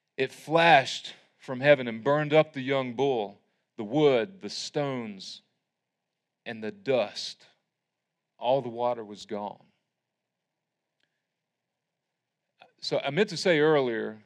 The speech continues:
these images that we're, that we're going through, if something is, uh, depicted that you've not heard before,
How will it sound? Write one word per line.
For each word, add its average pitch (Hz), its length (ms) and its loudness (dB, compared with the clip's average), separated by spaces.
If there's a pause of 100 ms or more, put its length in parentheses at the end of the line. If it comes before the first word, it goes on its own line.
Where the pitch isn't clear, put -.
(220)
these 131 240 -6
images 113 760 -6 (720)
that 120 200 0
we're, 110 340 -8 (320)
that 117 140 -4
we're 107 100 -12
going 117 360 -6
through, 98 300 -12 (380)
if 113 120 -8
something 143 680 -8 (2250)
is, 117 400 -6
uh, 113 300 0
depicted 120 460 -4
that 117 180 -6
you've 120 140 -10
not 113 220 -2
heard 120 260 -4
before, 101 520 -8